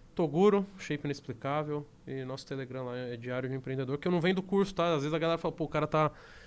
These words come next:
fazendo, uh, comercial de ve-", não vendo um curso, o meu conteúdo é totalmente gratuito. Eu faço isso porque eu gosto, porque eu amo. Quem sabe daqui uns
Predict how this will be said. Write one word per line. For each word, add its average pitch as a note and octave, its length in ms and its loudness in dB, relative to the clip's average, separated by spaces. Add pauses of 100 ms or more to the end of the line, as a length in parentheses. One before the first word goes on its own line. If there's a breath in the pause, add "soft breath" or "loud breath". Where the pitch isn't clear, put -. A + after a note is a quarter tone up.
(120)
fazendo, D3 400 6
uh, C3 580 2
comercial D3 420 0
de C#3+ 120 -2
ve-", C#3 100 -2
não C3+ 220 -2
vendo E3 260 0
um D#3+ 60 -2
curso, D#3 440 -8
o - 40 -2
meu C#3 100 -2
conteúdo C#3+ 480 -6
é - 40 -4
totalmente C#3+ 520 -4 (320)
gratuito. C#3 520 -2
Eu B2 40 -8
faço C#3+ 260 -6
isso - 140 -12
porque - 160 -10
eu C#3+ 80 0
gosto, C3 300 0
porque - 120 -6
eu B2+ 100 2
amo. B2+ 240 2 (460 soft breath)
Quem F3 160 -6
sabe E3+ 260 -2
daqui D#3+ 200 -4
uns - 500 -8